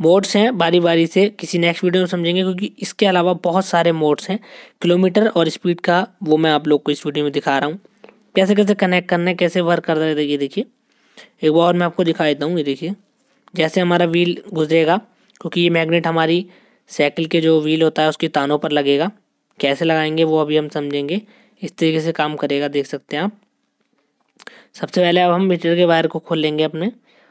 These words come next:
और ये सेंसर है, ये important है, ये magnet है, इसको भी open कर लेंगे, इसका स्क्रू इसको अलग अलग कर लेंगे।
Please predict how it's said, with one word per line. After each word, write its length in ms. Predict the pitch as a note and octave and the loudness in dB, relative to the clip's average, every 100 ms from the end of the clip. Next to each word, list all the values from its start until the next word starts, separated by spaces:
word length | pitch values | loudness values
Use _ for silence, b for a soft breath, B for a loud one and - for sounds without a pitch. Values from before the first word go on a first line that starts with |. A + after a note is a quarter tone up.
| b b _ | b b _
और 360 | - D3 C#3+ D3 | -2 2 2 2
ये 140 | D#3 | -2
सेंसर 420 | D#3+ D#3+ D#3 E3 | 0 -2 -2 0
है, 100 | F#3 | 2
ये 100 | F3 | 2
important 440 | D#3 D3 D3+ D#3+ F3 | 0 -2 -2 0 -2
है, 60 | |
ये 180 | F#3+ E3+ | 0 0
magnet 380 | D#3 C3+ C#3 D#3 | -2 -4 -4 -4
है, 80 | G3 | -4
इसको 260 | F3 - D#3+ | -6 -6 -2
भी 120 | D#3+ | 2
open 220 | D3+ D#3 | 2 0
कर 180 | D3+ D3+ | -2 -2
लेंगे, 180 | D3 D#3 | -2 -4
इसका 220 | - D#3+ | -2 -4
स्क्रू 340 | C#3+ D3+ E3+ | -4 -4 0
इसको 220 | D#3+ - D3 | -2 -2 -2
अलग 120 | C#3+ | -2
अलग 160 | C#3+ | -4
कर 120 | - C#3+ | -4 -6
लेंगे। 300 | C#3 D3+ | -4 -4